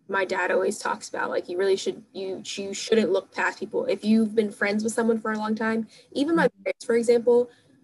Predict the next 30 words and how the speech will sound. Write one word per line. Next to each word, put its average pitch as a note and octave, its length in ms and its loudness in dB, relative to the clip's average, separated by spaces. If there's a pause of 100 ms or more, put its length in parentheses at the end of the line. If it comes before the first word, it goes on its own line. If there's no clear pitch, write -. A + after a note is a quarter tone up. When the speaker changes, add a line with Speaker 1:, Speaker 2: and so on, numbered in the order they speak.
(140)
Speaker 1:
my A3+ 220 2
mom G#3+ 560 2
is, G3+ 480 0 (160)
shout G3 220 -6
out F#3 80 -6
to - 80 -10
my F#3 60 -6
mom, F#3 240 -8 (300)
one A#3+ 240 10
of B3 220 4
the A#3 240 2 (100)
best G#3+ 320 -6
networkers G#3+ 600 2
I F3+ 160 0
have F3+ 180 4 (140)
ever G3 260 2
met. E3+ 260 -2 (140)
Like, F3+ 220 6
she C#4+ 320 0
walks A#3 340 -2
into A#3 240 2
a A3 60 2
room G#3+ 240 2
and G3 100 -2
she - 160 -2
knows G3+ 340 -4
everybody. F#3 720 -6
And, G#3 160 2
like, F#3+ 200 2
it's, G#3 240 0